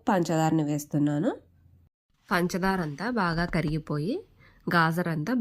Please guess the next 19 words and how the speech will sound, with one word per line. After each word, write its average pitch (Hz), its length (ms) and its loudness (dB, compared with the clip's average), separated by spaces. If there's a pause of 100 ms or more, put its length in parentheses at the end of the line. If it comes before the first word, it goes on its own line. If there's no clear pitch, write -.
బాగా 165 220 2
దగ్గర 160 340 0
పడ్డాక 147 440 -2 (560)
ఇక 220 160 0
స్టవ్ 175 380 0
ఆఫ్ 160 140 -4
చేసుకొని 160 440 -4
పూర్తిగా 185 480 -2
చల్లారే 156 480 -2
వరకు 139 220 -4
పక్కన 190 360 2
ఉంచుకోవాలి. 139 560 -2 (920)
ఇప్పుడు 185 340 0 (680)
పాలు 175 260 4
మరుగుతున్నాయి 170 640 0
కదా, 226 180 -4 (500)
వన్ 185 260 2
టేబుల్ 170 380 2
స్పూన్ 175 340 -2